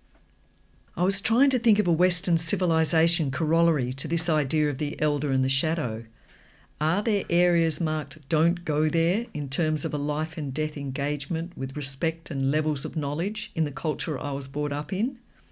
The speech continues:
Was my curiosity ever stepped on or curbed or headed in different directions for the good of my culture?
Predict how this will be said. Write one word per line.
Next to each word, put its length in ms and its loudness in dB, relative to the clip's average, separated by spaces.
Was 260 2
my 220 0
curiosity 920 0
ever 140 -4
stepped 500 -2
on 200 -2
or 140 -4
curbed 560 -4
or 160 -2
headed 340 2
in 120 2
different 320 -2
directions 640 0
for 120 -4
the 80 -2
good 200 0
of 80 2
my 140 -2
culture? 560 -4